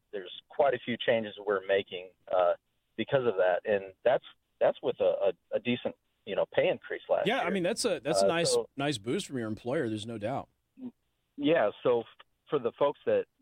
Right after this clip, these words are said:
Speaker 1: didn't get any type of raise, or, you know, I know a lot of people after the pandemic, they realized, um, and I think this is probably part of the reason with, uh, the shortage, labor shortage.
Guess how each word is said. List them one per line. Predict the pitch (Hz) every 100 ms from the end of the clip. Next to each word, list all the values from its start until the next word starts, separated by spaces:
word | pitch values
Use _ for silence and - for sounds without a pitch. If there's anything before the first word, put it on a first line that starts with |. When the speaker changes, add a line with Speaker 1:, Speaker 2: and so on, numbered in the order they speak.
| _ _ _
Speaker 1:
didn't | 117 123
get | 123 117
any | 113 107
type | 123 104
of | 92
raise, | 95 107 110 98
or, | 101 101 95 - _ _ -
you | 107
know, |
I | 101
know | 110 107
a |
lot | 107 110
of | -
people | 123 113 110 107 95
after | 117 110 107
the | 95
pandemic, | - 104 101 113 101
they | 98
realized, | 95 98 95 95 - _ _ _ _ _
um, | 98 92 92 90 82
and | 139
I | 139
think | 139 151
this | 156 143
is | -
probably | 139 127 113 _ _ -
part | 139
of | 123
the |
reason | 123 123 131 127 120
with, | 110 -
uh, | 113 104 104 95 98
the | 107 101 98 92 - -
shortage, | 120 117 131
labor | 113 110 135 -
shortage. | 175 180